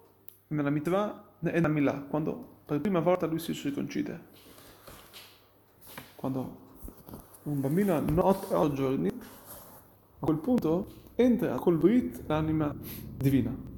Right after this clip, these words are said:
Cosa significa? Anche se ancora prima, ovviamente, quando un bambino nasce, c'è una nefesh di Kedusha, c'è una nefesh, c'è un'anima divina. A tal punto che si dice che ancora quando un bambino sta nel ventre della madre gli si insegna tutta la Torah.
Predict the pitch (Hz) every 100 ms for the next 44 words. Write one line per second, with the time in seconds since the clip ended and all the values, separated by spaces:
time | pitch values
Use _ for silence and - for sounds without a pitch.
0 | - - - - - - - - - -
1 | - - - - - - 202 196 175 135
2 | - - 151 156 156 143 - - 151 139
3 | - 254 240 143 131 165 175 147 135 135
4 | 135 147 185 202 - - - - - -
5 | - - - 170 147 156 170 170 143 -
6 | - - 139 131 139 - - - 165 151
7 | 160 143 139 - - - - - - -
8 | - - - - 143 160 147 135 - -
9 | - - - - - - - - - 143
10 | 143 143 113 - - - _ _ _ _
11 | _ - _ - _ _ _ _ _ _
12 | _ - - - 131 143 208 196 175 151
13 | 175 180 160 143 175 185 170 160 147 175
14 | 185 156 147 147 139 185 185 165 147 143
15 | 180 185 156 147 156 147 190 170 202 185
16 | 180 180 196